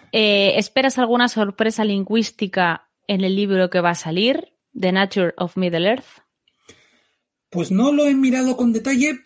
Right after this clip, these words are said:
Speaker 2: Mm, no me extrañaría, pero tampoco espero mucho.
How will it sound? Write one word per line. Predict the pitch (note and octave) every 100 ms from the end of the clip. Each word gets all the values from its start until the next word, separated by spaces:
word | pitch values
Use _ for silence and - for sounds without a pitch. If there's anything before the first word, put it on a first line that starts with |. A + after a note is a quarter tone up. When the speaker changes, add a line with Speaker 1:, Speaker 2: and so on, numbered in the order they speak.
| _ -
Speaker 2:
Mm, | G#3 G3 G3 F#3+ F#3+ F#3+ F#3+ F3+ F#3+
no | A#3+
me | C4+
extrañaría, | - - A#3+ A#3+ A#3 A3+ A3 B3 C#4+ C#4+ - _
pero | - G#3+ G#3
tampoco | G3 F#3+ F#3+ A#3+
espero | B3 - A#3+ A#3+
mucho. | G3 F3 - B2+